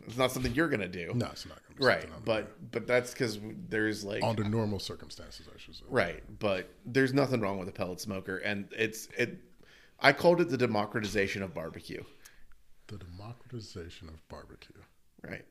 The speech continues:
Speaker 2: Okay.
Speaker 1: It, it makes it, it makes a, something that, you know, was this, like, this barrier to entry of time commitment
Speaker 2: Mm-hmm.
Speaker 1: and makes it easier for everybody.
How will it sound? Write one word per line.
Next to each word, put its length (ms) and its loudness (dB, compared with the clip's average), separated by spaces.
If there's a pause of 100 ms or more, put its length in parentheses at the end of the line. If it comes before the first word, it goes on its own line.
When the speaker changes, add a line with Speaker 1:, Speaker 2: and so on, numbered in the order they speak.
(120)
Speaker 2:
Okay. 300 -6 (440)
Speaker 1:
It, 200 4
it 160 2
makes 300 4
it, 160 4
it 140 4
makes 460 0
a, 580 2
something 540 -2
that, 400 0 (500)
you 80 -6
know, 340 -4 (240)
was 440 -2
this, 320 -4
like, 260 -6
this 160 -4
barrier 360 2
to 100 -6
entry 400 -2
of 120 -6
time 320 -4
commitment 560 -10 (200)
Speaker 2:
Mm-hmm. 260 0 (240)
Speaker 1:
and 180 -2
makes 220 -4
it 80 -10
easier 420 -8
for 180 -12
everybody. 540 -8